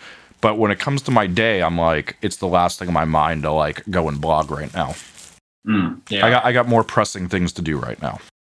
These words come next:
Speaker 2: You do? Well.
Speaker 1: So we wanted to talk about some traditional off-the-record topics now that everybody knows what we've been doing.
Speaker 2: On episode sixty-six.
Speaker 1: Mm-hmm, yeah, or two point something or another.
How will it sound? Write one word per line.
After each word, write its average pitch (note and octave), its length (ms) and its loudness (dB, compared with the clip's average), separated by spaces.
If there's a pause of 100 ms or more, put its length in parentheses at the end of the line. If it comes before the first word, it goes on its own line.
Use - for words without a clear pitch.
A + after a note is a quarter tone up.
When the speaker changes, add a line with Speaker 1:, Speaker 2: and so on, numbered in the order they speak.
(1040)
Speaker 2:
You G#2+ 140 -4
do? C3+ 220 -2 (220)
Well. G2+ 500 0 (1160)
Speaker 1:
So D3+ 520 2 (100)
we A2+ 280 2
wanted D#3+ 340 4
to A2+ 60 0
talk A#2+ 320 2
about G#2+ 280 2
some F#2+ 180 -10
traditional G#2+ 640 -4
off-the-record D2 720 0
topics D#2+ 480 -2
now E2 120 0
that D2+ 240 -2
everybody E2+ 420 0
knows E2 300 0
what F2 100 -8
we've D#2 140 -4
been C#2 200 -6
doing. D#2 400 -4 (340)
Speaker 2:
On G2+ 100 -2
episode G#2 460 -4
sixty-six. - 840 -6
Speaker 1:
Mm-hmm, F#2 260 -2
yeah, G#2+ 340 0 (220)
or F2 440 0 (100)
two G#2+ 220 -8
point G2 300 0
something A#2 440 -4
or C#2 220 0
another. C#2 380 0